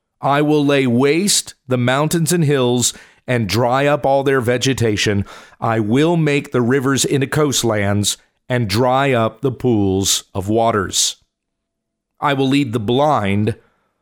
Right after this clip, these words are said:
by a way they do not know. In paths they do not know, I will guide them.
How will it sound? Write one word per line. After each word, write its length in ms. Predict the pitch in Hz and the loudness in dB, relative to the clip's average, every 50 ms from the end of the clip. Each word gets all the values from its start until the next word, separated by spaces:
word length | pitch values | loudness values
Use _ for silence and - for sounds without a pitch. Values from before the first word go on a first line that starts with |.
| _ _ - | _ _ -6
by 200 | 123 127 127 123 | -2 0 0 2
a 100 | 123 117 | 2 0
way 380 | 110 110 120 131 135 147 156 160 | 2 2 2 2 2 2 2 2
they 180 | 151 151 143 | 2 0 0
do 220 | 131 113 127 131 127 | 0 0 0 0 0
not 280 | 127 123 127 131 131 | 0 0 0 0 0
know. 500 | 135 131 131 123 117 101 87 - - - - _ _ _ _ _ _ _ _ _ _ _ _ | 0 0 2 2 0 0 -2 -4 -8 -10 -14 _ _ _ _ _ _ _ _ _ _ _ _
In 240 | - 139 139 127 113 | -4 -2 -2 -2 -2
paths 720 | - 98 107 139 151 170 165 151 135 123 110 107 - - - | -2 -2 -2 0 0 0 0 0 0 0 0 0 -2 -2 -2
they 180 | 127 135 135 | 0 0 0
do 300 | 117 104 95 127 139 147 | -2 0 0 0 2 2
not 240 | 147 147 147 147 143 | 2 2 0 0 0
know, 340 | 143 139 135 131 135 131 - | 0 2 2 2 0 0 0
I 220 | - 131 131 131 135 | -2 0 0 0 0
will 300 | 127 123 135 131 131 123 | 0 0 0 0 0 0
guide 460 | 101 120 127 131 131 120 117 101 98 | 0 0 0 2 0 0 -2 -2 -2
them. 300 | 101 95 85 82 82 | -2 -2 -2 -2 -4